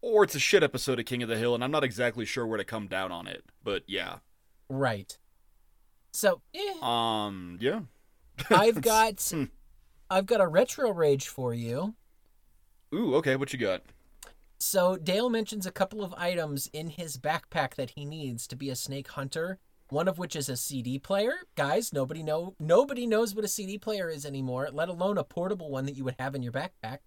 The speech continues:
Speaker 2: And he also
Speaker 1: <laughs>
Speaker 2: mentions
Speaker 1: Why
Speaker 2: an
Speaker 1: is,
Speaker 2: iron-
Speaker 1: why is it a big deal that there's a C D player, Johnny? You can't bring those everywhere, and what's a C D player?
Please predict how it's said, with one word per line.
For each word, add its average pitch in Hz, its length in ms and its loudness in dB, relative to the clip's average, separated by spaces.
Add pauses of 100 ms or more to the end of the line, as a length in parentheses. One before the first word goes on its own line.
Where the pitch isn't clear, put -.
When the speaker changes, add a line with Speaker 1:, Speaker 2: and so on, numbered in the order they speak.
(600)
Speaker 2:
And 180 120 0
he 196 80 2
also 220 320 2
Speaker 1:
<laughs> - 0 -
Speaker 2:
mentions 220 260 0
Speaker 1:
Why 226 180 8
Speaker 2:
an 311 60 8
Speaker 1:
is, 220 120 4
Speaker 2:
iron- 190 280 2
Speaker 1:
why 320 100 8
is 359 120 8
it 311 120 6
a 208 40 6
big 170 320 6
deal 165 280 6
that 156 140 0
there's 165 200 8
a 147 80 0
C 165 220 0
D 139 160 4
player, 170 300 6
Johnny? 185 360 4
You 269 160 6
can't 240 300 2
bring 240 160 4
those 233 200 0
everywhere, 240 480 2
and 226 120 4
what's 254 200 2
a 277 60 -4
C 294 220 0
D 285 200 2
player? 139 520 4